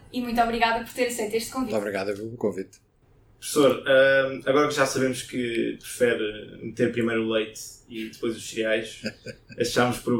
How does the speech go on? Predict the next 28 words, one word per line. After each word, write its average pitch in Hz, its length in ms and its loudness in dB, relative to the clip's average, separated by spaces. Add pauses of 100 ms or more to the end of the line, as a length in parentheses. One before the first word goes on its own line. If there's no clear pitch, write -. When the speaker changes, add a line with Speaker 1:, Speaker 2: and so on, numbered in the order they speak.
Speaker 3:
bem 120 380 -4
concentrar 120 440 4
esta 120 200 4
entrevista 120 420 0
noutras 117 400 4
áreas 113 680 2 (460)
igualmente 123 480 6
relevantes. - 840 -4 (920)
Hum, 120 240 -8 (500)
vamos 135 220 4
então 139 180 6
dividir 135 260 6
essa 131 140 6
entrevista 127 480 2
em 113 80 4
três 120 240 0
fases, 165 400 8
começando 131 440 2
nos 117 100 -4
seus 123 140 0
primeiros 123 300 0
passos 123 440 2
neste 113 800 -4
grande 123 260 4
mundo 117 260 -4 (480)
da, 110 280 0
da 113 120 2
economia. 113 640 0